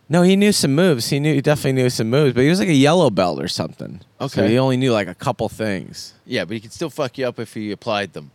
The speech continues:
Speaker 1: Uh, yeah, maybe. Maybe not.
Speaker 2: Okay. So you just interviewed this guy, or?
Speaker 1: No, I had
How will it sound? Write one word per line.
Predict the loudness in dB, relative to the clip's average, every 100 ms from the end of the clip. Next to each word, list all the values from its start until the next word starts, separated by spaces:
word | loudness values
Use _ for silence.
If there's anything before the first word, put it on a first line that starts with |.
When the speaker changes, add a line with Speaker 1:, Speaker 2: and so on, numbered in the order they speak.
| _ -20
Speaker 1:
Uh, | -10
yeah, | -2 2 4 2 -2 _ -4
maybe. | 0 0 -2 -6 _
Maybe | -12 -4 -2 0
not. | -2 -6 -6
Speaker 2:
Okay. | -8 -6 -8 -8 _ _ _ _ -10
So | -4
you | -2 -2
just | -6 -8 -6
interviewed | -6 -4 -4 -4
this | -4 -8
guy, | -6 -6
or? | -6 -6 0
Speaker 1:
No, | 2 4
I | 2
had | 2